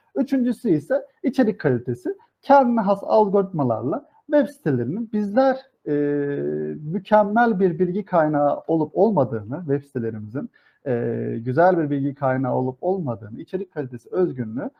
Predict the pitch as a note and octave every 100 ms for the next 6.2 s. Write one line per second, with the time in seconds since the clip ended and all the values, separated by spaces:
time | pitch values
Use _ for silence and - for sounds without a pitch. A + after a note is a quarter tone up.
0 | _ - G#3+ A#2+ G3 - _ _ - D3
1 | C#3+ - F#3+ B2 A2+ D3+ D4 _ G#3 -
2 | - C3 A2 A2 A2 C3 - B2+ A2+ A#2+
3 | - A2+ B2+ - _ _ - F#3+ A#3 G#3+
4 | D3 D3+ D3+ D3 D3 C#3+ C#3+ - A#3+ A#3
5 | F#3+ E3 D3+ E3 E3+ D#3 G3 G3+ G3 _
6 | A3+